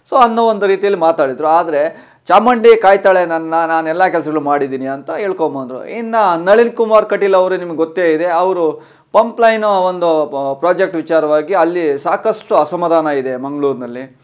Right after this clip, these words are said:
So ಹಾಗಾಗಿ ಅವ್ರಿಗೆ, ಆ, ಇಲ್ಲ ಅಂತ ಟಿಕೆಟ್ ಕೊಡಲಿಕ್ಕೆ ಆಗ್ತಾ ಇಲ್ಲ ಅಂತದ್ದು ಒಂದು ಸರ್ವೆ ಒಂದು ಹೇಳ್ತಾ ಇರ್ತಕ್ಕಂಥದ್ದು.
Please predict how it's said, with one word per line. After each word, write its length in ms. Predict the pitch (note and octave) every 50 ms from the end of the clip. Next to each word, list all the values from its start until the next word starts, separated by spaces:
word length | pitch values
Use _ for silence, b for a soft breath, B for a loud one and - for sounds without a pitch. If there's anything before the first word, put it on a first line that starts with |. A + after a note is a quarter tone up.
| b b b -
So 100 | - F#3+
ಹಾಗಾಗಿ 440 | F3+ F3 F#3 F3+ F#3 F#3 F3+ E3+ F#3+
ಅವ್ರಿಗೆ, 720 | F#3 E3+ E3+ F3 F3 E3+ F#3 F3 E3 D#3 C#3+ C3 B2+ B2+
ಆ, 280 | C3 A#2+ C3 C3 C3 B2 - _ -
ಇಲ್ಲ 220 | D3+ D#3 D#3+ E3 D#3+
ಅಂತ 220 | D3+ C#3+ C3+ C#3
ಟಿಕೆಟ್ 340 | C#3 - D3 C#3 D#3+ D3+ -
ಕೊಡಲಿಕ್ಕೆ 360 | C3+ C3+ C#3 C#3+ C#3+ C#3 D3+
ಆಗ್ತಾ 460 | C#3+ C3 A#2+ A#2+ C3+ D3+ D3 - D3+
ಇಲ್ಲ 200 | C#3 C3 B2+ B2+
ಅಂತದ್ದು 400 | B2+ B2+ A#2+ B2 C3+ C#3+ E3 A3
ಒಂದು 600 | A3 G#3+ G3 F3+ E3+ E3 D#3+ D#3+ D3+ C#3+ C3+ C#3
ಸರ್ವೆ 380 | - D3+ D#3 D#3+ E3 D#3+ D3+ -
ಒಂದು 280 | - C3+ C3+ C#3 C#3
ಹೇಳ್ತಾ 300 | C3+ C3+ C#3+ C#3 C3 C3+
ಇರ್ತಕ್ಕಂಥದ್ದು. 640 | C#3 - - B2+ B2 B2 A#2+ G#2+ A#2+ A2+ A2 A2 b